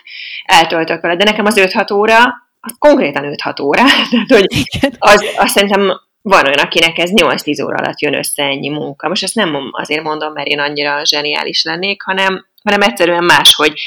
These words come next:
Speaker 1: És, és van, aki, van, akinek tíz órát kell bennülni egy munkáján ahhoz, hogy hat órányi munkát elvégezzen, ezzel sincsen semmi gond,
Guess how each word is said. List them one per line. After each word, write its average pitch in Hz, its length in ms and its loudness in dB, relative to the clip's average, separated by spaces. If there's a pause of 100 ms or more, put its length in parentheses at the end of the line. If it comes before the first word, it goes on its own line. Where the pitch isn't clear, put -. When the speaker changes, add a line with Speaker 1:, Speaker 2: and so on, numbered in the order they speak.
Speaker 1:
És, - 140 2
és 320 140 4
van, - 160 6
aki, 190 360 0
van, 240 120 6
akinek 165 420 0
tíz 156 240 2
órát 139 260 0
kell 156 160 -6
bennülni 147 400 -2
egy 143 120 -2
munkáján 147 340 -6
ahhoz, 202 280 0
hogy 202 140 -12
hat 156 220 -2
órányi 147 280 -6
munkát 156 300 -10
elvégezzen, 254 580 0
ezzel 381 260 0
sincsen 170 360 -2
semmi 180 420 0
gond, 175 320 2